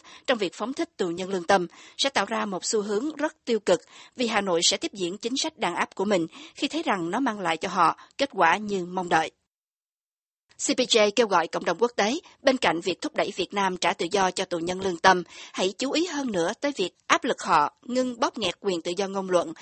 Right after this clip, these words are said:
và thôi giam cầm những tiếng nói chỉ trích nhà nước. C P J nói, thế giới cần tiếp tục có những nỗ lực đáng kể và hiệu quả hơn, giúp Hà Nội cải thiện thành tích nhân quyền bị lên án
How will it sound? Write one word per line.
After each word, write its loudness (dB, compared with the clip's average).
và 4
thôi -2
giam -2
cầm -2
những -4
tiếng -6
nói -6
chỉ -4
trích -2
nhà -2
nước. 0
C -12
P -2
J 0
nói, 2
thế 0
giới 2
cần 0
tiếp -6
tục -4
có -4
những -6
nỗ -2
lực -4
đáng -2
kể 2
và 0
hiệu -4
quả 0
hơn, 0
giúp 0
Hà 2
Nội -2
cải -2
thiện -4
thành -10
tích -6
nhân -6
quyền 0
bị -4
lên -2
án -2